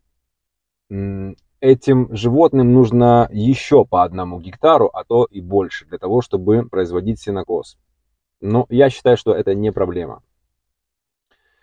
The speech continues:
Возвращаясь к тому, что, э, современное сельское хозяйство всех нас кормит, это прекрасно,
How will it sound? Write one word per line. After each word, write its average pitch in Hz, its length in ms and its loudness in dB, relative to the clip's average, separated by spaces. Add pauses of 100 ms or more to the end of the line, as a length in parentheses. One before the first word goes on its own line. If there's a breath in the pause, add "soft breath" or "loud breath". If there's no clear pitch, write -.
(1040)
Возвращаясь 131 540 4
к - 60 -20
тому, 165 320 2
что, 147 680 4
э, 120 720 0
современное 139 580 0
сельское 131 400 2
хозяйство 101 1120 2
всех - 340 0
нас 98 240 -4
кормит, 170 500 2
это 92 200 -8
прекрасно, 156 720 -2